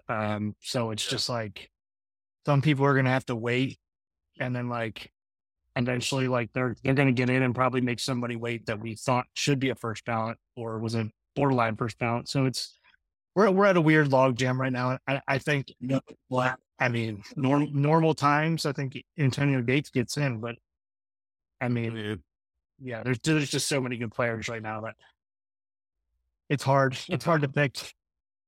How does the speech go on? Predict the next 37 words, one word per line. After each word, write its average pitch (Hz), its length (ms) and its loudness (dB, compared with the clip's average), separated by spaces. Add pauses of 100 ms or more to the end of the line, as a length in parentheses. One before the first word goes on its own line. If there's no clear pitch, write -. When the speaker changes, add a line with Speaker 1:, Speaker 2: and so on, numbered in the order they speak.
(680)
Speaker 2:
Happy 160 340 -6
for, 127 400 2
happy 170 280 -12
for 156 160 -2
Dwight 123 320 -4
Freeney. 120 680 -4 (100)
Uh, 104 160 -6
he 135 160 -8
was 117 380 -6 (260)
Speaker 1:
Yeah. 127 280 0 (200)
Speaker 2:
probably 139 360 0
the, 127 260 -2
the 143 100 -2
most 165 260 2
scared 147 300 4
I've 127 140 4
ever 123 180 2
been 113 180 -4 (100)
of 113 120 -8
a 110 80 -6 (240)
defensive 113 320 -6
player 110 500 4 (120)
playing 110 220 -6
against 107 380 -6
my 107 160 -4
team 110 280 -6
when 110 120 -2
I 110 80 2
was 107 120 -2
growing 113 300 0
up 113 180 0
was 107 280 -8
Dwight 107 280 -2
Freeney 107 480 2
and 98 220 -6
Troy 107 180 -8
Polamalu. 101 720 -4